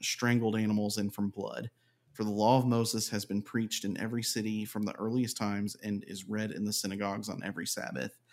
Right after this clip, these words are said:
Um, so basically he's saying, um, you don't have to become Jewish. Um, you only have to follow certain things about the law that are consistent,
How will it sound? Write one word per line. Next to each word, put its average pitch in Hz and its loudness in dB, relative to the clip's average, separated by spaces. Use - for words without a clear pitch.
Um, 101 0
so - 0
basically 131 8
he's 110 2
saying, 110 4
um, 98 0
you 110 0
don't 123 4
have 113 0
to 107 2
become 107 2
Jewish. 110 0
Um, 104 0
you 104 0
only 110 4
have 104 -4
to 101 -10
follow 101 0
certain 110 0
things 101 2
about 101 0
the 98 -4
law 95 0
that 92 0
are 104 0
consistent, 98 0